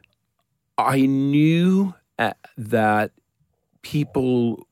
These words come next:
were responding very strongly early on when we would do readings of the show and going through our developmental process.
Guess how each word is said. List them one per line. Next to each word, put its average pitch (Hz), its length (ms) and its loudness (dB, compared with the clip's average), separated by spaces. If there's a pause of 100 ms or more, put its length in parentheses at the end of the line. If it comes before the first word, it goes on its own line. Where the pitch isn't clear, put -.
were 113 260 2
responding 98 680 -2
very 90 280 -2
strongly 82 840 -6 (460)
early 101 360 2
on 82 380 -6 (260)
when 107 420 0
we 110 220 2
would 104 380 -2
do 98 420 0
readings 95 720 -2
of 78 120 -8
the 90 100 -6
show 85 480 -2
and 82 400 -6
going 92 280 -4
through 95 240 -4
our 87 160 -2
developmental 87 800 -8
process. 87 840 -8